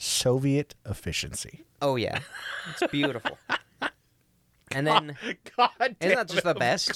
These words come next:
Speaker 1: Michael.
Speaker 2: I'm like, is it, is it so expensive that they just brush it up and put it back in?
Speaker 1: <laughs> Sweep this shit up. Oh
Speaker 2: So
Speaker 1: my
Speaker 2: in
Speaker 1: God.
Speaker 2: nineteen ninety-eight, several more samples were tested.
Speaker 1: <laughs> Which did, some didn't have glass, some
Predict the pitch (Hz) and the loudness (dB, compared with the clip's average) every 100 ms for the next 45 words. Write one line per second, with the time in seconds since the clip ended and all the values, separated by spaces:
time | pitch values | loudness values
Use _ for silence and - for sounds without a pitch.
0 | - - - - - 196 185 - - 220 | -2 -4 -6 -8 0 2 0 -2 0 0
1 | 202 202 147 160 202 190 - 214 202 208 | 2 -2 -2 -2 0 0 2 4 4 2
2 | - 185 180 208 196 180 151 147 156 143 | 0 0 2 0 2 2 0 0 4 4
3 | 143 156 156 160 - 147 135 139 131 151 | 4 4 2 0 -4 -2 2 4 4 4
4 | 175 262 - - - - - - - _ | 2 2 2 4 2 2 -2 -8 -12 _
5 | _ - - - - 403 381 233 220 269 | _ -20 -20 -18 2 4 6 6 6 6
6 | 208 160 - _ _ _ _ _ _ _ | 8 6 4 _ _ _ _ _ _ _
7 | _ _ 151 143 165 151 160 156 156 185 | _ _ -4 2 4 4 2 2 2 2
8 | 185 180 165 139 - 151 135 - _ _ | 2 2 2 0 -2 -4 -4 -12 _ _
9 | - - - 220 202 196 180 156 151 139 | -6 -2 0 2 2 0 0 0 0 -2
10 | 117 104 107 - 90 - - - - _ | -2 -4 -4 -2 -2 -2 -6 -10 -18 _
11 | - - - 131 - - - 160 123 117 | -18 -16 -6 -4 0 -2 0 0 0 0
12 | - 170 165 156 143 131 127 110 110 107 | 2 4 4 2 2 2 2 2 0 2
13 | 113 - 120 - | 0 -2 -4 -4